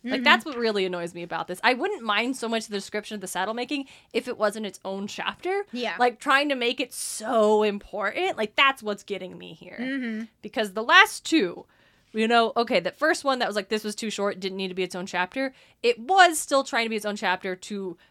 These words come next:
Speaker 1: the tension of the moment. Oh, the egg hatching. And then the last one was the, the madness of life.
Speaker 2: Yep.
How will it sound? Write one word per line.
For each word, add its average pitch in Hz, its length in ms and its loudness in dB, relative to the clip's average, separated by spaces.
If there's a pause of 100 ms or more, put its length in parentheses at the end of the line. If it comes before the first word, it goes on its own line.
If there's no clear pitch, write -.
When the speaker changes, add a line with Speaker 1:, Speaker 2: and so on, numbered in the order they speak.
(140)
Speaker 1:
the 175 80 -10
tension 165 580 -12
of 156 120 -16
the 156 100 -18
moment. 156 380 -18
Oh, 202 100 0
the 185 160 -6
egg 180 160 -6
hatching. - 320 -18
And 165 140 -10
then 196 80 -8
the 214 80 -4
last 294 340 4
one 202 200 -4
was 196 220 -2 (360)
the, 202 260 0
the 202 80 -4
madness 269 420 6
of 220 140 0
life. - 400 -12
Speaker 2:
Yep. 220 280 -6